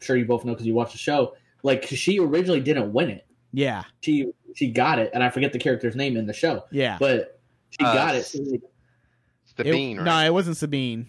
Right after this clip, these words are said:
Speaker 2: It was, uh, in, in a, well, it might have been Sabine. I think Sabine did give it to her in
Speaker 1: And he,
Speaker 2: Rebels.
Speaker 1: somebody stole it, and then she, they gave it to her.
Speaker 2: Yeah.
Speaker 3: Yeah, 'cause
Speaker 1: So,
Speaker 3: at
Speaker 1: like,
Speaker 3: one
Speaker 1: oh.
Speaker 3: point,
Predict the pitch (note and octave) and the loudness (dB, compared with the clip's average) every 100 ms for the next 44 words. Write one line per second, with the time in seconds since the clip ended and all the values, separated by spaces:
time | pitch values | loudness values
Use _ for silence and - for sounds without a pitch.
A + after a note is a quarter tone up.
0 | - A#2 B2 B2 B2+ A#2 - A#2+ A#2+ - | -8 -4 -2 -2 -2 -2 -2 -6 -6 -6
1 | B2+ B2 A#2 A2 _ _ _ _ _ _ | -4 -2 -4 -6 _ _ _ _ _ _
2 | C#3 G#3+ G#3+ A#3+ D#3 C#3+ B2+ B2 C3+ - | 0 2 2 2 2 0 -4 -2 0 0
3 | F4+ A3 - G3+ A3+ G#3+ A3+ C3+ G#2 - | -2 -2 -2 2 2 2 0 -2 -4 -6
4 | G#2 E2+ G2 _ _ _ _ _ _ _ | -6 -6 -8 _ _ _ _ _ _ _
5 | - B2 B2 D3 D3+ G2+ F#3+ G3 F#3 - | -6 -2 2 2 2 0 2 4 2 0
6 | E3 E3 D#3+ D#3+ - - _ - C#3 C#3 | 0 2 2 2 -4 -20 _ -6 -2 0
7 | C3+ C3 G#2+ D3+ C3+ A2+ C3+ A#2+ C3+ B2+ | 0 -2 -4 -2 -2 -2 -2 0 0 0
8 | - C3+ A#2 G2 - - A#2 G#2 A2 D#3+ | -2 -4 -4 -4 -10 -8 -4 0 0 2
9 | C3+ B2+ A2+ D#3+ A3 F3 C#3+ C#3 C3 | 2 0 0 -2 -2 0 0 0 -2